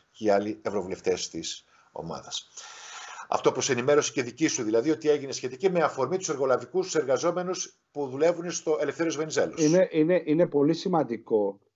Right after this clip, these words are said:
Speaker 2: Ε, βέβαια, η περιτροπής εργασία ισχύει εδώ και χρόνια, στο, το χρησιμοποιούν πολλά κράτη, αλλά είναι σημαντικό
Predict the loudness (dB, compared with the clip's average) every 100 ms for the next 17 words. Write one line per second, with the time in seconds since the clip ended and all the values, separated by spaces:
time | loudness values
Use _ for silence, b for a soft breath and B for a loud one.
0 | _ _ -2 2 4 4 4 4 6 4
1 | 4 4 2 2 -2 -2 2 2 0 6
2 | 6 6 -2 2 6 6 6 4 -2 0
3 | 2 4 2 -4 -10 -16 _ -20 -10 -2
4 | 0 0 -2 -8 -6 -6 -6 -4 -4 0
5 | -2 2 0 0 -2 -4 -4 -6 -10 b
6 | b b b b 2 4 4 0 0 0
7 | 0 -2 -2 8 8 8 2